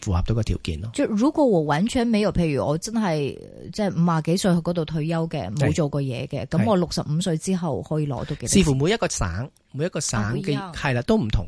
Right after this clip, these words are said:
Speaker 1: 嘅。咁你要去申請，佢到時會話畀你聽，究竟你符唔符合呢個資格，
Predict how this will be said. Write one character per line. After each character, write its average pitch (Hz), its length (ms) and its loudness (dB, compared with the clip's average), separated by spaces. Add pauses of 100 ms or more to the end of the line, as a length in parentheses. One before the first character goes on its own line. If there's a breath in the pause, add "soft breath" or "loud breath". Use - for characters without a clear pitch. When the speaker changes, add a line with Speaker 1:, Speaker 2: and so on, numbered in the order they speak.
Speaker 1:
嘅。 87 120 -8 (160)
咁 147 120 -4
你 175 140 2
要 127 120 2
去 127 60 4
申 160 220 -2
請， 104 300 0
佢 120 120 -4
到 123 120 0
時 98 120 0
會 101 140 -2
話 110 260 -6
畀 120 80 -4
你 123 100 0
聽， 131 200 0
究 120 180 0
竟 131 140 -6
你 127 80 -4
符 98 140 -6
唔 87 60 -6
符 - 100 -10
合 82 80 -10
呢 113 100 -4
個 110 80 -2
資 104 280 -6
格， - 80 -4